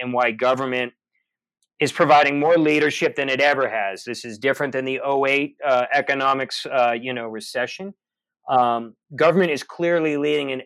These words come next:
every front with regards to health as well as job security and financial well-being. And I just feel that there is a good opportunity for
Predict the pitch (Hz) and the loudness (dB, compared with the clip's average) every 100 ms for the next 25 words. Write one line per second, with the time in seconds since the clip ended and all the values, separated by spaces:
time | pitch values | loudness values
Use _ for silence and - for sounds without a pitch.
0 | - 156 147 143 - 147 123 110 _ 143 | -4 -2 0 -2 -2 0 0 -2 _ -8
1 | 135 135 135 135 127 135 117 139 156 156 | -4 -2 2 0 0 -4 0 4 4 2
2 | - 139 117 131 127 123 117 113 - - | -8 -8 -2 0 0 0 -2 -6 -10 -2
3 | 131 131 - 135 147 139 135 123 110 120 | 0 0 -6 -4 0 0 0 -4 -6 -8
4 | 120 117 117 113 107 107 117 139 175 _ | -8 -10 -12 -10 -10 -10 -12 -10 -12 _
5 | _ _ _ _ _ 135 131 131 127 127 | _ _ _ _ _ -4 -2 0 -2 -4
6 | - 139 139 131 131 131 123 _ _ _ | -4 -2 0 2 2 2 -2 _ _ _
7 | _ _ _ 135 131 147 156 165 151 143 | _ _ _ -2 4 6 6 4 0 -2
8 | 147 147 143 139 135 - 143 135 127 120 | 0 4 4 4 -2 -4 -4 -2 0 -2
9 | 113 - 123 135 | -4 -4 0 0